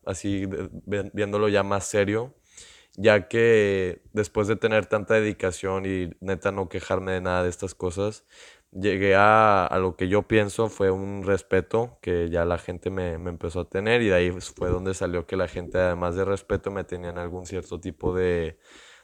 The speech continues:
de admiración ya cuando fue cuando me preguntaban, este, si les podía enseñar algo y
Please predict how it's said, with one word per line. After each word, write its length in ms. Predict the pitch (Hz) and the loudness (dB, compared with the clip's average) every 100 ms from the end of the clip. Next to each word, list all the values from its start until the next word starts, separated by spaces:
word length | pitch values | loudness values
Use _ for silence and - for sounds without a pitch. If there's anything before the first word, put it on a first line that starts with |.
| - | 0
de 100 | 95 | 0
admiración 580 | 92 95 92 - 95 95 | 2 -2 -2 -2 -4 -2
ya 120 | 90 | 0
cuando 260 | 92 95 | 0 -2
fue 180 | 90 87 | -4 -4
cuando 220 | 95 90 | -4 -6
me 100 | 92 | -6
preguntaban, 720 | 85 85 82 80 85 82 82 85 | -6 -6 -6 -6 -6 -6 -6 -10
este, 580 | 82 - 82 78 78 - | -14 -12 -10 -8 -10 -12
si 160 | - 87 | -10 -8
les 140 | 85 | -8
podía 140 | 90 | -8
enseñar 280 | 87 92 90 | -8 -4 0
algo 260 | 87 90 101 | 2 2 2
y 280 | 92 82 | 0 -2